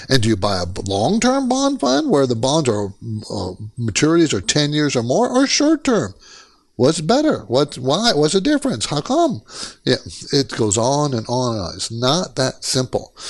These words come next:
I mean, we had our monthly meeting today with all my crew, and we talked about bonds and what should we, you know, extend, should, how, what type of bonds we should get into.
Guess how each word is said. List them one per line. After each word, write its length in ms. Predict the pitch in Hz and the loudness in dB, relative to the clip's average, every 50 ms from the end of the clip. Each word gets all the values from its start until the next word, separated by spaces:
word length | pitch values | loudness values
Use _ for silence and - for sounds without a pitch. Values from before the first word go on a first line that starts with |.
| - - - - | -14 -14 -14 -10
I 60 | - 117 | -4 0
mean, 280 | 120 123 123 120 117 - | 0 2 2 0 -2 -6
we 400 | 113 107 101 104 107 110 131 139 | -8 -6 -6 -4 -2 0 2 2
had 180 | 139 156 156 151 | 4 2 2 2
our 100 | 147 143 | 2 2
monthly 360 | 135 135 147 139 143 156 143 | 2 2 0 0 2 2 2
meeting 260 | 127 143 147 147 143 | 2 2 2 2 2
today 340 | 131 135 127 120 123 131 139 | 2 2 2 2 4 4 4
with 160 | 143 131 113 | 4 2 2
all 140 | 117 110 127 | 0 0 0
my 220 | 127 127 127 123 117 | 0 0 -2 -2 -2
crew, 360 | - - 139 139 151 175 - - - - - - - - - - - | -2 0 2 2 2 0 -2 -6 -14 -14 -12 -12 -12 -14 -16 -12 -4
and 260 | 113 113 110 113 117 | 0 2 2 2 4
we 140 | 120 127 127 | 4 4 4
talked 280 | 117 156 151 151 139 - | 4 2 2 2 2 2
about 300 | 151 143 147 151 156 151 | 2 2 4 2 2 2
bonds 480 | 156 180 233 262 233 160 131 107 - | 2 2 2 2 0 0 0 2 0
and 400 | 120 110 107 107 113 113 113 107 | 0 0 0 -2 -4 -4 -4 -2
what 200 | 107 113 117 104 | 0 2 2 2
should 280 | - - - 139 127 113 | 2 2 2 2 2 2
we, 340 | 110 117 110 110 110 104 98 - - - - - - | 2 0 2 2 0 -2 -4 -6 -10 -10 -10 -10 -6
you 100 | 120 117 | -4 -2
know, 200 | 107 98 92 - | -2 -2 -4 -4
extend, 640 | - 98 - - - - - 139 135 135 - 90 - - - - - - - | -8 -6 -4 -2 -2 -2 0 0 0 0 -2 -6 -12 -14 -14 -14 -16 -14 -8
should, 240 | - - 147 143 - | -2 0 0 0 0
how, 320 | - - 120 131 135 151 | 0 0 2 2 2 2
what 240 | - 135 131 147 - | 2 2 2 2 0
type 240 | - 120 120 127 160 | 0 0 0 2 2
of 100 | 156 131 | 0 0
bonds 340 | 120 107 107 113 123 - - | 2 0 0 0 -2 0 0
we 120 | 127 123 | 0 0
should 240 | - - 143 127 117 | 0 0 0 0 2
get 120 | 131 120 | 2 2
into. 600 | 131 147 165 170 160 - 120 92 87 101 135 151 | 2 2 0 -2 -4 -4 -4 -4 -2 -2 -2 -4